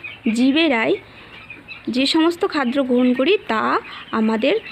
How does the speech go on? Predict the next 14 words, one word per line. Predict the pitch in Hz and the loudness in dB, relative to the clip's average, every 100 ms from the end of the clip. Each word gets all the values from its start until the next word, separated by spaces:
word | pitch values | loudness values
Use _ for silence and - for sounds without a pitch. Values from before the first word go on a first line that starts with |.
| - | -6
লিভারেতে | 247 226 262 277 302 - - - 302 | -2 0 2 2 0 -2 -8 -4 0
যেয়ে | 247 220 240 | 2 2 0
প্রথম | 294 220 220 262 320 | 0 -2 0 2 2
পাচিত | 226 214 247 240 | 0 -2 -2 0
হয় | 269 277 403 - - - - | 0 2 0 -2 -12 -10 -2
এবং | 214 262 466 - - - | 0 2 0 -2 -16 -8
তারপর | 214 208 214 294 | -4 -2 0 -2
সেটা | 339 220 220 | 0 -2 -2
থেকে | 220 247 339 | -2 0 2
আমরা | 302 247 285 | 2 2 0
আস্তে | 440 233 - 226 | -2 -4 -4 -4
আস্তে | 233 - | -4 -2
এনার্জি | - 254 226 208 233 | 0 2 2 0 -2
পাই। | 240 330 | 0 0